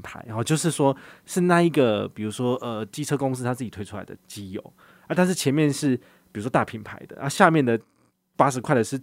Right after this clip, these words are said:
最便宜的品牌，那你选择了一个中庸之道，就让它赚钱了。好，所以有的时候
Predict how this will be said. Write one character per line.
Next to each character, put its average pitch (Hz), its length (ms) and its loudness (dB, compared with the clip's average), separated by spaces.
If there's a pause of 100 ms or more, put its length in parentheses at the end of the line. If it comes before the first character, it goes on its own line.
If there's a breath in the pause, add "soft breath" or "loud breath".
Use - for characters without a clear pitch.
最 175 160 6
便 113 220 2
宜 98 60 -6
的 107 80 -6
品 110 240 -14
牌， - 200 -16 (300 soft breath)
那 180 80 2
你 165 80 6
选 120 220 0
择 110 100 0
了 107 80 -4
一 117 60 -6
个 120 80 2
中 135 200 -4
庸 117 60 0
之 127 100 -2
道， 120 80 4
就 117 120 0
让 107 160 -2
它 107 80 -4
赚 98 180 -4
钱 - 220 -12
了。 - 100 -20 (380)
好， 147 100 -2
所 220 140 6
以 - 20 8
有 131 100 8
的 143 120 6
时 - 100 -4
候 175 180 2